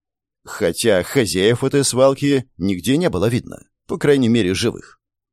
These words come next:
В одном из углов луч моего фонаря выхватил чью-то оторванную руку, и на этом всё. Я поджёг пальцем парочку светильников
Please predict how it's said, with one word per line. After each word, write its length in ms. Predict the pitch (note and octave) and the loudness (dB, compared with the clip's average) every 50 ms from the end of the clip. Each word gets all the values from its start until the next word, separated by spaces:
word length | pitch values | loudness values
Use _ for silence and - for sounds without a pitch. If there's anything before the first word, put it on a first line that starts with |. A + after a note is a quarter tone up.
| _ _ _ _ _ | _ _ _ _ _
В 240 | - - A3+ G#3+ G3 | -10 -8 -2 2 2
одном 420 | E3+ C#3 A2 B2 C3 C#3 C3+ A#2+ | 2 2 2 0 2 2 2 0
из 100 | A2 - | 0 0
углов 460 | A2 G2+ E2+ F#2 A2+ B2+ B2 B2 - - | -2 -2 -2 0 2 2 2 0 -2 -4
луч 300 | - G2 G#2+ A2 G#2 - | -6 -4 -2 -2 -4 -2
моего 300 | - F#2+ F#2+ F#2+ F#2 G2 | -4 -4 -2 -2 -2 -2
фонаря 500 | F2+ - G2+ F#2 F#2 F2+ G#2 A2+ A2+ A2 | -2 -2 -2 -2 -2 0 2 2 0 0
выхватил 580 | E2+ E2 G#2 A#2+ A2 - A2 A2 - - A2 G#2 | -4 -4 -4 -4 -2 -2 -2 -2 -2 -4 -6 -6
чью-то 440 | - - - A2+ G#2+ - A#2 G#2 - - - | -6 -6 -6 -6 -2 0 0 0 -2 -4 -2
оторванную 640 | - A#2+ - C3 B2+ A#2 A#2 B2 B2+ C3+ D3 E3 | -2 0 0 0 0 0 2 2 2 2 2 2
руку, 440 | - - G#2+ - - - - - _ _ _ | 2 0 0 -4 -8 -14 -16 -16 _ _ _
и 160 | - E2+ E2+ G#2 | -10 -6 -2 0
на 160 | B2+ D3+ E3 | 0 2 2
этом 300 | D3+ C3 B2 - D#3 E3 | 0 0 0 0 -2 -2
всё. 340 | - - - - G1+ - - _ _ _ _ _ _ _ _ _ | -2 -4 -8 -8 -12 -14 -18 _ _ _ _ _ _ _ _ _
Я 360 | - D2 D2 E2+ A2+ D3 E3+ | -14 -6 -2 0 2 2 0
поджёг 520 | E3+ - - G#2+ F#2+ F2 E2+ - - - - | 0 0 0 0 0 0 0 0 -2 -2 0
пальцем 460 | - G#2 G2+ G2+ - - G#2 F#2 E2+ | 2 2 2 2 0 -2 -2 -2 -4
парочку 440 | - - A2 F#2 F2+ F2 - - F#2 | -2 -2 0 0 0 -4 -4 -8 -8
светильников 680 | - F#2 F#2 - E3 F#3 F#3 F3 - D#3 D3 B2+ - | -8 -8 -6 -6 -4 -2 -2 -2 0 0 0 0 -2